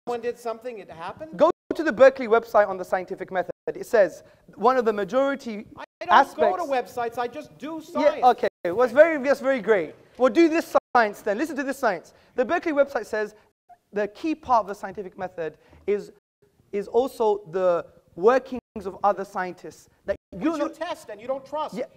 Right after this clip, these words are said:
Speaker 1: And you repeat their experiments because you don't trust
Speaker 2: Yes,
Speaker 1: the
Speaker 2: I
Speaker 1: results.
Speaker 2: agree.
Speaker 1: That's the
Speaker 2: Wait,
Speaker 1: way
Speaker 2: wait,
Speaker 1: science
Speaker 2: wait,
Speaker 1: works.
Speaker 2: but there's a lot of
Speaker 1: We
Speaker 2: science.
Speaker 1: don't trust other people's results.
Speaker 2: Excuse me,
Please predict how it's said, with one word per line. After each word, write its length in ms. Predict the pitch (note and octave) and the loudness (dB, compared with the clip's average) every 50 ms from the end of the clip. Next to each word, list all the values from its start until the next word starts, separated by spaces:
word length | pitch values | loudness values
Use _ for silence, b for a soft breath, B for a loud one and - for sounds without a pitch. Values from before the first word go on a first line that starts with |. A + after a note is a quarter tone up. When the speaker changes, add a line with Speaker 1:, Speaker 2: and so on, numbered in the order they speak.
| _ - | _ -20
Speaker 1:
And 100 | G3+ G3+ | -18 -16
you 80 | A#3 B3 | -16 -14
repeat 560 | B3+ D4 - - _ _ - D4 D#4 D#4 D#4 | -14 -14 -14 -16 _ _ -14 -12 -12 -12 -12
their 120 | C#4+ C4+ | -16 -18
experiments 420 | C4 - - D4 D4+ D#4 C4+ - - | -18 -16 -12 -12 -10 -10 -12 -16 -20
because 280 | - A#3 - B3+ A#3+ G3 | -20 -20 -20 -20 -20 -20
you 60 | B3 | -20
don't 300 | F#3 - B3 B3+ C#4+ C#4+ - _ _ | -16 -14 -12 -12 -12 -12 -16 _ _
trust 260 | - C4+ D4 D4 - - | -14 -14 -14 -14 -8 0
Speaker 2:
Yes, 160 | G3+ A3 A3 | 2 2 2
Speaker 1:
the 60 | A3 | 4
Speaker 2:
I 20 | G#3 | 2
Speaker 1:
results. 240 | G#3 - - C4+ D4 - _ - | 0 2 2 0 -2 -2 _ -6
Speaker 2:
agree. 160 | C4 F#3 - _ _ _ - | -6 -6 -6 _ _ _ -8
Speaker 1:
That's 160 | G3+ A#3 C4 | -8 -8 -4
the 60 | - | 0
Speaker 2:
Wait, 220 | G3+ A#3 B3+ B3+ G#3+ | 4 4 4 2 0
Speaker 1:
way 140 | A3+ A3+ F3 | -10 -6 -2
Speaker 2:
wait, 140 | G3 A3 A3+ | 2 2 2
Speaker 1:
science 120 | G#3 G#3 A3 | 2 2 0
Speaker 2:
wait, 160 | A3+ G#3+ A3 | 0 0 0
Speaker 1:
works. 120 | A#3+ G3 | -4 -2
Speaker 2:
but 120 | F#3+ G#3 E3+ | -2 -2 -2
there's 140 | F#3 D#3+ | -4 -6
a 240 | G3 F#3 _ - - F3+ | -8 -8 _ -8 -8 -6
lot 240 | F3 F#3 A3+ B3 | -2 2 2 2
of 120 | A#3+ G#3+ - | 2 0 -4
Speaker 1:
We 40 | - | -6
Speaker 2:
science. 300 | - G3+ F#3+ F#3 F3+ A#3 | -6 -4 -4 -4 -2 -2
Speaker 1:
don't 240 | B3 C4+ D4 C#4 - - _ _ _ | -2 -2 -2 -6 -12 -20 _ _ _
trust 340 | - G#3+ A#3 A3+ - _ _ _ _ - | -14 -14 -14 -14 -18 _ _ _ _ -12
other 300 | E3 F3+ G#3 A#3 A#3 A3+ | -10 -8 -8 -8 -10 -12
people's 440 | A3+ - G3+ F#3+ F#3 - F#3+ F3 D#3 | -14 -20 -20 -20 -20 -20 -20 -20 -20
results. 200 | E3 F3 D#3+ - | -20 -18 -14 -10
Speaker 2:
Excuse 220 | F#3 E3 - A#3 | -6 -6 -4 -4
me, 80 | A#3+ | -6